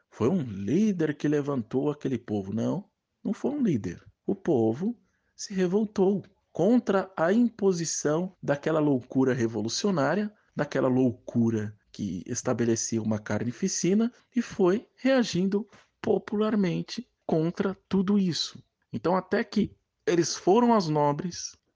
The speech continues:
que não era revolucionário, então,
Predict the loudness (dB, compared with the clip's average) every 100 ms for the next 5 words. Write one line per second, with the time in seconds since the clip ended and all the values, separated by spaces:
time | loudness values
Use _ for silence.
0 | _ _ -16 -12 -4 0 2 0 0 2
1 | 4 4 4 4 2 0 0 0 -2 -2
2 | 0 0 0 0 0